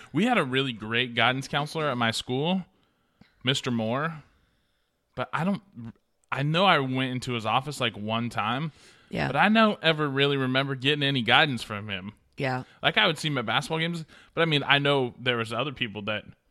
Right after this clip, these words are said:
Speaker 1: so maybe I just wasn't someone that he saw the need to. He
Speaker 2: Maybe.
Speaker 1: was like, "Yeah, you're not going to college." <laughs>
Speaker 2: Well, and I think, like, when I was in high school,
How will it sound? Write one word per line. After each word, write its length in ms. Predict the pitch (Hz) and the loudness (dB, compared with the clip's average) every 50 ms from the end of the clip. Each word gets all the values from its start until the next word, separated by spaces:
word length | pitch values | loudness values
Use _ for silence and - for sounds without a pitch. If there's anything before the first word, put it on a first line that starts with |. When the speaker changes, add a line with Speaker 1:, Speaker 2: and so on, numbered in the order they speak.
| _ _ _ | _ _ _
Speaker 1:
so 160 | - - 123 | -10 -6 -6
maybe 260 | 117 117 113 113 113 110 | -4 -2 -4 -2 -2 -4
I 80 | 107 107 | -4 -4
just 320 | 107 104 - - - - _ _ _ _ - | -6 -10 -14 -14 -18 -20 _ _ _ _ -14
wasn't 420 | 104 110 110 104 104 107 101 95 | -10 -8 -8 -8 -8 -8 -10 -10
someone 280 | - - 113 107 107 104 | -8 -6 -6 -6 -4 -6
that 160 | 107 104 - | -6 -6 -8
he 260 | - - - 110 107 101 | -10 -10 -10 -8 -8 -8
saw 440 | - - 120 101 104 101 101 104 | -8 -8 -6 -4 -4 -4 -4 -6
the 120 | 104 110 107 | -6 -6 -4
need 300 | 107 107 107 110 110 107 | -4 -2 -2 -4 -4 -6
to. 240 | - 107 95 104 107 - _ - - _ _ _ - | -8 -10 -8 -10 -10 -12 _ -20 -20 _ _ _ -10
He 60 | 143 147 - | -8 -2 2
Speaker 2:
Maybe. 160 | 151 165 147 | 2 4 4
Speaker 1:
was 100 | 147 139 | 4 4
like, 280 | 151 135 131 127 - - - - - - | 6 4 4 2 0 -6 -20 -20 -18 -10
"Yeah, 540 | 170 208 226 220 214 208 202 196 185 175 - - - - - - _ _ _ _ _ _ _ _ _ _ _ _ _ _ _ _ - | -2 2 4 6 6 6 6 6 4 4 2 -2 -14 -20 -20 -20 _ _ _ _ _ _ _ _ _ _ _ _ _ _ _ _ -8
you're 140 | - 151 139 | -4 -2 0
not 180 | 123 107 107 104 | 0 0 -2 -2
going 160 | 101 98 98 | -4 -8 -6
to 40 | 107 | -4
college." 500 | - 117 98 101 104 113 131 139 131 131 - | -4 -4 -4 -4 -6 -8 -6 -6 -6 -4 -6
<laughs> 40 | - - - - - - - - - - - - - _ - - - _ - - - - - - - _ - - - _ _ - - _ _ _ _ - - - - - - - - - | -6 -8 -10 -12 -16 -18 -20 -20 -16 -10 -10 -10 -8 _ -8 -8 -6 _ -8 -8 -6 -8 -16 -16 -16 _ -20 -20 -20 _ _ -20 -20 _ _ _ _ -20 -20 -20 -20 -20 -20 -18 -12 -6
Speaker 2:
Well, 120 | - 311 320 | -2 -2 0
and 80 | 330 | 0
I 80 | 330 320 | 0 -2
think, 300 | - 359 370 381 - - - | -2 -4 -6 -6 -8 -4 0
like, 240 | 240 220 196 - - | 0 0 0 -2 -2
when 140 | - 233 226 | -2 0 0
I 120 | - 220 | 2 0
was 160 | 208 208 - 202 | 0 -2 -2 -4
in 80 | 185 | -2
high 160 | 175 175 160 | 0 0 0
school, 440 | 175 - - 240 247 254 285 277 - | 0 0 0 0 0 0 0 -2 -6